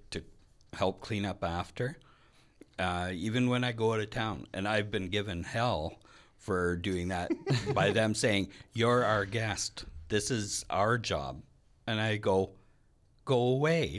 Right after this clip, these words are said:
Leave me, let me sweep my floor." <laughs> So I just,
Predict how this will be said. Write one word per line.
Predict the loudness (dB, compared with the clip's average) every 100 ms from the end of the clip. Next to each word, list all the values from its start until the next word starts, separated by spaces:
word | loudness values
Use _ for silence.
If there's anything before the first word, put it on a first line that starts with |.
| 0
Leave | 2 4
me, | 4
let | 4 4 4 4
me | 2 2
sweep | 2 2 2 2
my | 2 2
floor." | 2 2 4 4 2 0 -8 -20 -2
<laughs> | 0 2 2 0 0 -4 -6 -6 -8 -8 -10 -10 -12
So | -2 -2 -2 -12 -8 -2
I | 0
just, | 2 0 -2 -8